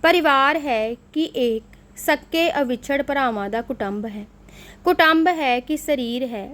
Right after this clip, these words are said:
ਜਿਸ ਦੇ ਸਾਰੇ ਹਿੱਸੇ ਇੱਕ ਦੂਸਰੇ ਦੇ ਅੰਗ ਹਨ।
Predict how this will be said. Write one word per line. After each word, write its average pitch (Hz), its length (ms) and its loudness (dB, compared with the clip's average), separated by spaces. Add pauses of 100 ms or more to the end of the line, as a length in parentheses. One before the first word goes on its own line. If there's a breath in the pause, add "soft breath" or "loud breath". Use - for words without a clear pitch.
(100)
ਜਿਸ 302 180 -2
ਦੇ 339 200 -2
ਸਾਰੇ 262 440 2
ਹਿੱਸੇ 254 460 -4
ਇੱਕ 262 140 -8
ਦੂਸਰੇ 226 460 -4
ਦੇ 262 180 -2
ਅੰਗ 202 240 -6
ਹਨ। 214 260 -8